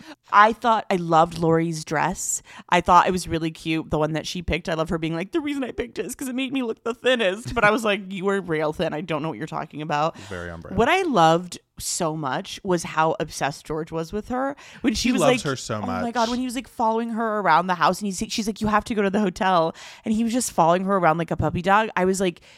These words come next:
Speaker 1: for everything that she has been through, I'm just so happy she has someone like him.
Speaker 2: Yeah.
Speaker 1: And they very clearly have, like, a very real love, and it just makes me happy.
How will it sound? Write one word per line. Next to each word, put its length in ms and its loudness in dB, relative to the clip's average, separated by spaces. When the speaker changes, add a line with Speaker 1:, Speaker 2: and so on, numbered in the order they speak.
Speaker 1:
for 260 2
everything 480 2
that 160 0
she 280 -4
has 200 0
been 240 0
through, 420 -2
I'm 160 0
just 240 -2
so 200 4
happy 320 -2
she 180 -6
has 260 -4
someone 360 -2
like 240 -2
him. 360 -2
Speaker 2:
Yeah. 340 -12
Speaker 1:
And 160 4
they 180 2
very 380 0
clearly 400 -2
have, 160 -2
like, 160 -4
a 60 0
very 340 -2
real 200 0
love, 280 2
and 120 -2
it 60 -8
just 180 -8
makes 220 -6
me 100 -6
happy. 320 -6